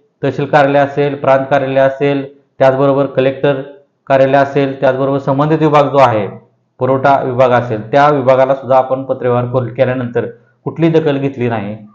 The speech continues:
त्यामुळे शेवटी आपल्याला विभाग आयुक्त कार्यालयाकडे सुद्धा आपण त्या संदर्भात तक्रार केली, महाराष्ट्र शासनाकडे केली, त्याचबरोबर महसूल विभागाकडे केली, अन्न व पुरवठा विभाग जो आहे शासनाचा,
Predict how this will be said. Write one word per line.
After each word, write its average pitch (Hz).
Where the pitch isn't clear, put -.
त्यामुळे 156
शेवटी 160
आपल्याला 156
विभाग 147
आयुक्त 147
कार्यालयाकडे 135
सुद्धा 135
आपण 135
त्या 135
संदर्भात 135
तक्रार 127
केली, 127
महाराष्ट्र 131
शासनाकडे 131
केली, 127
त्याचबरोबर 135
महसूल 139
विभागाकडे 151
केली, 147
अन्न 139
व 147
पुरवठा 139
विभाग 139
जो 135
आहे 127
शासनाचा, 120